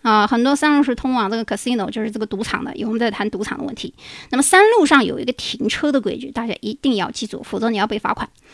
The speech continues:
上山的山路或者下山的山路，它有一个陡坡，陡坡的情况下，你的车轮啊，你要往内侧，你要根据这个上坡还是下坡往内侧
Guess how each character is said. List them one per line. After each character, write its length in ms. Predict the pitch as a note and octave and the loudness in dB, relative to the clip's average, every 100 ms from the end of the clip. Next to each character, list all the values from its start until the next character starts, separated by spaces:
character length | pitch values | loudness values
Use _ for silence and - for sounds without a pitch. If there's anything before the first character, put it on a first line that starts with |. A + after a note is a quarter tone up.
| - - - | -20 -20 -10
上 280 | - A4+ F#4+ | 4 6 8
山 160 | F#4+ G4 | 6 6
的 80 | |
山 260 | F#4+ E4 D#4+ | 4 4 4
路 140 | D#4 G3+ | 2 2
或 100 | A3+ | 0
者 60 | |
下 220 | - D#4+ | 2 4
山 140 | A#3+ A#3+ | 4 2
的 80 | B3+ | 2
山 140 | C4 | 2
路， 80 | G#3 | 2
它 160 | - | 2
有 60 | B3 | 0
一 40 | |
个 80 | C4 | 0
陡 180 | - - | -2 -6
坡， 360 | - - A3 - _ _ _ _ _ - | -6 -2 0 -2 _ _ _ _ _ 8
陡 160 | B3+ | 8
坡 120 | A#3+ | 8
的 140 | A#4+ B4+ | 6 8
情 140 | C#4 | 8
况 180 | C#4 B3+ | 8 8
下， 160 | D4 C4 | 6 6
你 160 | F#3+ | 4
的 100 | F#3 | 0
车 300 | - - D#4+ | -2 0 2
轮 260 | D4+ E3+ F#3+ | 2 2 0
啊， 180 | F#3+ - _ _ _ - | -2 -4 _ _ _ -2
你 100 | A3+ | 4
要 100 | B3+ | 6
往 300 | A3+ G3 A3+ | 6 4 6
内 140 | D#4 B3 | 6 4
侧， 260 | - A3+ - _ _ | 2 0 -2 _ _
你 80 | G#3+ | -2
要 60 | A3 | 2
根 180 | E4+ E4+ | 4 4
据 100 | D#4+ | 4
这 120 | C#4+ | 0
个 100 | A#3 | 2
上 200 | D#4+ C#4+ | 4 6
坡 100 | C#4+ | 6
还 100 | C4 | 4
是 80 | C4 | 4
下 140 | C4 | 2
坡 120 | B3+ | 2
往 200 | A3+ F#3 | 2 2
内 140 | C4 A#3+ | 0 0
侧 240 | B3 | -2